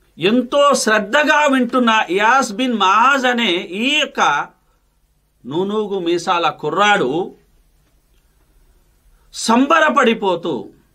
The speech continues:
అవధుల్లేని ఆనందంతోటి జాతిని ఉద్దేశించి, "యా కౌమ్, హాదా వల్లాహి ఖైరుం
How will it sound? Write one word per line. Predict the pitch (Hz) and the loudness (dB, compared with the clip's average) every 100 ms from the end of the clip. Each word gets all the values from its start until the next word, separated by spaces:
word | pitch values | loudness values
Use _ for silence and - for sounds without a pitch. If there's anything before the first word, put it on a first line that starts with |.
| _ _ | _ _
అవధుల్లేని | 180 233 277 302 285 269 262 262 | 0 2 2 2 0 0 2 0
ఆనందంతోటి | - 202 262 330 330 302 277 240 226 180 185 120 - _ _ _ _ _ _ _ _ _ _ _ _ _ _ _ _ _ _ _ _ _ _ _ _ _ _ - | 0 2 2 2 0 0 -2 0 -4 -2 -4 -6 -10 _ _ _ _ _ _ _ _ _ _ _ _ _ _ _ _ _ _ _ _ _ _ _ _ _ _ -18
జాతిని | 120 196 254 247 269 | -4 0 0 2 0
ఉద్దేశించి, | 262 233 202 208 196 196 190 202 | 0 -2 0 0 -2 -6 -4 -2
"యా | 214 269 302 | 0 0 0
కౌమ్, | - 311 302 - - - _ _ _ _ _ _ _ _ _ - | 2 2 2 0 -8 -18 _ _ _ _ _ _ _ _ _ -4
హాదా | 170 170 165 160 | 2 2 2 2
వల్లాహి | 160 160 185 262 247 196 | 2 0 0 2 4 2
ఖైరుం | 139 - 196 262 330 330 202 | 0 -2 0 2 2 0 -4